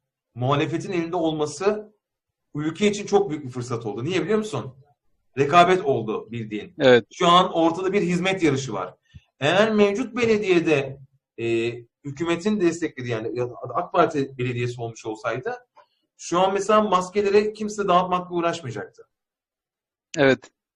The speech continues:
Speaker 2: Katılıyorum bu konuda sana.
Speaker 1: Benim bir de şunu söylemek istiyorum. Benim öyle çok şerefsiz bir arkadaşım var.
Speaker 2: <laughs>
Speaker 1: Şimdi bu ismini de vereyim.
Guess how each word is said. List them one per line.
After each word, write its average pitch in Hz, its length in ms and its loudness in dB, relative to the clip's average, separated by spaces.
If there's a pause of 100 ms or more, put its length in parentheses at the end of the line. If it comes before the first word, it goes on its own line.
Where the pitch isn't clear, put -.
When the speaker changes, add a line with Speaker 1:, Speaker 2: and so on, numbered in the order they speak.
(140)
Speaker 2:
Katılıyorum 135 480 4
bu 107 60 -4
konuda 101 260 -4
sana. 101 240 -6 (720)
Speaker 1:
Benim 202 260 0
bir 233 80 0
de 233 200 2
şunu - 280 -6
söylemek 165 360 2
istiyorum. 170 320 -8
Benim 170 300 -4
öyle 165 140 -2
çok - 360 -8
şerefsiz 175 500 -6
bir 180 60 -4
arkadaşım 165 480 -2
var. 131 280 -14 (1120)
Speaker 2:
<laughs> - 480 4 (3500)
Speaker 1:
Şimdi 170 220 -10
bu 208 420 4 (720)
ismini 208 340 0
de 185 100 8
vereyim. - 380 0